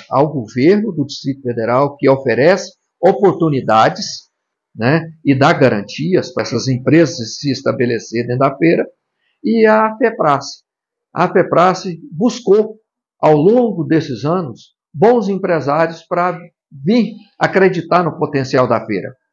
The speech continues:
Hoje a gente tem empresas aí, Jeová, que emprega cento e quarenta pessoas,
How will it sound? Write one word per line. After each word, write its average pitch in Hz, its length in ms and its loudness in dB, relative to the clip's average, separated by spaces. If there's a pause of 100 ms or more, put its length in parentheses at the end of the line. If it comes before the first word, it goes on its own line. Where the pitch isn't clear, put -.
(1200)
Hoje 196 480 2
a 151 100 -2
gente 165 300 -6
tem 156 240 -4
empresas 139 520 -2
aí, 139 360 4
Jeová, 95 400 -8 (640)
que 196 1040 0
emprega 202 640 2
cento 226 380 -6
e 220 100 -12
quarenta 175 520 0
pessoas, 110 540 -6